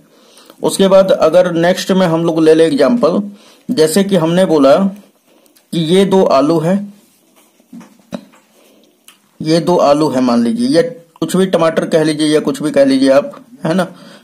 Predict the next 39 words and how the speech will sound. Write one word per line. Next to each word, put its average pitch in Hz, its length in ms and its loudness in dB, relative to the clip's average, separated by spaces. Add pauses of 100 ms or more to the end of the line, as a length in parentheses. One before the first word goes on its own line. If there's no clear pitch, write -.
मैं 160 140 2
बोला 175 280 2
कि 185 160 -6
ये 180 140 0
बताइए 175 400 2
ये 175 100 0
कितना, 151 680 -2 (180)
इसका 151 220 -2
वजन 170 280 0
कितना 123 300 -2
है, 113 180 -6 (800)
तो 160 80 6
आप 170 200 4
इसे 190 180 2
उठाकर 190 460 0
ये 190 120 2
बता 185 240 2
सकते 170 300 -4
हैं 165 160 -2
कि 170 60 -4
ये 165 140 -2
कितना 139 300 -2
भारी 120 300 -2
है। 113 220 -6 (380)
लेकिन 170 240 0
मैं 180 180 2
पूछूं 190 260 0
कितना 175 340 0
वजन 170 300 2
है, 160 140 2
तो 165 140 0
अब 160 320 2
आप 156 240 0
क्या 147 120 2
करेंगे 135 380 0 (520)
कि 156 120 -2
आप 165 240 0
इसे 160 240 0
बटखरा 147 460 0